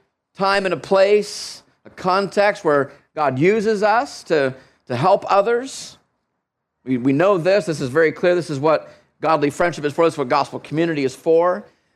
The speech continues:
But we have to see that, firstly, we ought to wield God's word as a scalpel for our own hearts rather than, firstly, as a weapon against other people.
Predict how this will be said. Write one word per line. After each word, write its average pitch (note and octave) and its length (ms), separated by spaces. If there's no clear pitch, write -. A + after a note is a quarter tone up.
But D#3+ 60
we F#3+ 80
have B3 140
to - 100
see B3+ 220
that, G#3+ 120
firstly, D#3+ 1040
we E3 100
ought A3+ 280
to F3 360
wield F#3 520
God's E3 320
word F#3+ 240
as C#3+ 100
a C#3+ 80
scalpel F#3+ 480
for D#3+ 220
our F3+ 160
own F3 120
hearts A3+ 460
rather E3 300
than, D#3 200
firstly, F#3 460
as D3+ 140
a C#3+ 40
weapon D#3+ 360
against C#3 320
other C3+ 200
people. G3+ 540